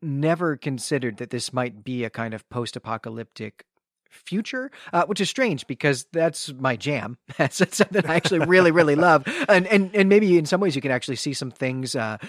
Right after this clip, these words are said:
uh, some of the tricks that King is doing here or employing here, uh, are similar to things that, uh, in, in the very famous, very excellent, uh, Walter Miller novel, A Canticle for Leibowitz, which, uh, uh, I'm eventually gonna be covering on atos soon.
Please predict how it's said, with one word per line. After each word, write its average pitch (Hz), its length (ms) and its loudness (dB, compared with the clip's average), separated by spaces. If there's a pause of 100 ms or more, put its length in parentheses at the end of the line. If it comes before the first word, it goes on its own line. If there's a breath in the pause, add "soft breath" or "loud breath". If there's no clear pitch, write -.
(140 loud breath)
uh, 127 100 -2
some 135 160 -4
of 127 40 -2
the 123 60 -2
tricks - 360 -6
that - 200 -18
King 135 220 -6
is 120 220 -6
doing 135 360 -6
here 135 300 -8
or 117 220 -6
employing 139 580 -6
here, 117 400 -8 (300 loud breath)
uh, 151 160 -6
are 131 160 2
similar 135 300 -4
to - 140 -12
things 120 440 -10
that, 120 340 -4
uh, 127 160 -4
in, 131 160 -6
in 127 140 -8
the 117 60 -8
very 113 200 -4
famous, 117 380 -10
very 117 240 -6
excellent, 117 500 -10
uh, 110 180 -8
Walter 120 440 -8
Miller 127 400 -4
novel, 113 320 -8
A 110 40 -16
Canticle 113 460 -10
for 107 320 -16 (140)
Leibowitz, 131 580 -6
which, - 240 -12
uh, 107 220 -8 (260 loud breath)
uh, 107 300 -6
I'm 107 260 -12 (120)
eventually 123 420 -2
gonna 107 120 -14
be 107 80 -12
covering 107 360 -8
on 104 280 -12
atos 104 500 -8
soon. 110 420 -8